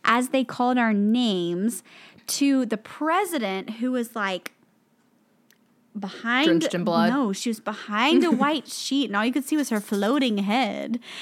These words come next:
Speaker 1: And I felt <laughs> like I was in, like, some bad horror movie. Like, something, like, blood was about to be spilled on the white sheet.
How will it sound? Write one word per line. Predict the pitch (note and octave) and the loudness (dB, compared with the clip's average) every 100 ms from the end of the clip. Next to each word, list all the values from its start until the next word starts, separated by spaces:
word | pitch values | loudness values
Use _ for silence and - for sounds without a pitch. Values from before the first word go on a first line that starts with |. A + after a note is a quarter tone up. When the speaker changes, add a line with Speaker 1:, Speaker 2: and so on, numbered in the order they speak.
| - | 0
Speaker 1:
And | D#4 | 4
I | E4 | 4
felt | D4 F4+ F#4 | 4 4 4
<laughs> | B4 - | 2 0
like | F5 - | -6 -6
I | B5 G5+ C6+ - - | -6 -8 -12 -16 -2
was | D#5+ D#5+ A4 | -2 0 -2
in, | G4+ A4 A4+ A#4 D5 C5+ G4+ F#4+ | 0 0 -4 -6 -4 -4 -2 -2
like, | F4 - - | 0 0 0
some | - - B3+ E4+ E4+ | -2 0 2 2 0
bad | A3+ F#3+ F#3 F#3+ | 2 2 2 2
horror | G#3+ G3 F#3 F3+ F3+ | 2 2 0 0 -2
movie. | F3+ F3+ F#3 | -4 -4 -4
Like, | F#3+ A3+ | -2 -4
something, | - C4 C#4 F#4+ G4 G4 F4 - - - | 0 2 4 2 0 0 -2 -6 -12 0
like, | B3+ G#3 | 2 2
blood | A3+ A#3+ B3 | 2 4 4
was | C4+ C#4+ | 4 2
about | C#4+ A#3+ A3+ | 4 2 2
to | |
be | G#3+ G#3+ | -2 -2
spilled | - - F#3+ F#3 | -4 -2 -2 -2
on | F3+ F3 | -4 -4
the | E3 | -4
white | D#3+ E3 | -4 -6
sheet. | - D3+ D3 - | -8 -6 -8 -8